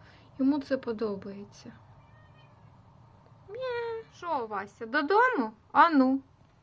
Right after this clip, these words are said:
Ану, піде додому. Давай, давай. О.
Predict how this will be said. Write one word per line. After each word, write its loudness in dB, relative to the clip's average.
Ану, 0
піде 2
додому. -6
Давай, -2
давай. -4
О. 4